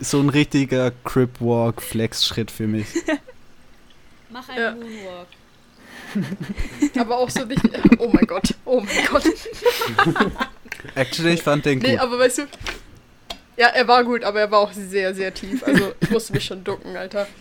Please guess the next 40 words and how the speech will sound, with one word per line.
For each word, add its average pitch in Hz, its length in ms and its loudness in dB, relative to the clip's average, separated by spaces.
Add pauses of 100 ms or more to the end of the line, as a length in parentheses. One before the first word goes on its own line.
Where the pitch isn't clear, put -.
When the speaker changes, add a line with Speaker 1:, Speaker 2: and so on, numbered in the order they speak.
(440)
Speaker 3:
Ähm, 226 380 2 (640)
<laughs> - 680 -6
aber 247 240 2
ich, 254 140 -2
ich 233 200 -8
wollte 247 220 4
dann 240 180 2
noch 247 160 0
den 247 180 -2
Joke, 247 240 4 (160)
och 262 160 -2
Mann, 226 180 -6
jetzt 220 160 -6
habe 262 140 -4
ich 254 80 -8
ihn 254 140 -8
so 262 160 -4
lange 262 240 -6
schon 254 240 -4
vorbereitet, 254 580 4
ist 320 140 -2
Speaker 1:
Do 262 40 2
Speaker 3:
nicht 240 80 2
mehr 240 80 2
Speaker 1:
it. 247 60 -4
Speaker 3:
lustig. 254 280 -6
Aber - 100 2
ich 240 80 0
wollte 254 160 0
sagen, 247 220 -4 (200)
imagine, 254 540 -2 (580)
imagine, 254 380 -4
du 240 80 -8
bist 262 240 -6
einfach, 226 200 -2
du 214 120 -10
warst 254 160 -2
auf 226 80 0
dem 233 80 -2
Mond 262 260 0